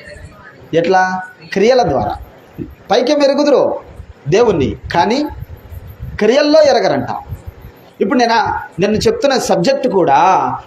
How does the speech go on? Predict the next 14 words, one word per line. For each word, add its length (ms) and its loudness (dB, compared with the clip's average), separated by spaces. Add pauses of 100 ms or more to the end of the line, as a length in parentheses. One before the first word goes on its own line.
యేసుక్రీస్తు 800 2
ప్రభు 340 2
అంటే 440 4
మనం 220 0
సూటిగా 420 2
ఏమ-, 120 -2
ఏమని 260 2
చెప్తాము? 640 2 (200)
"ఎస్, 260 4
అవును, 460 2 (120)
యేసుక్రీస్తే 640 2
ప్రభు" 280 4
అని 160 2
చెప్తాం. 440 0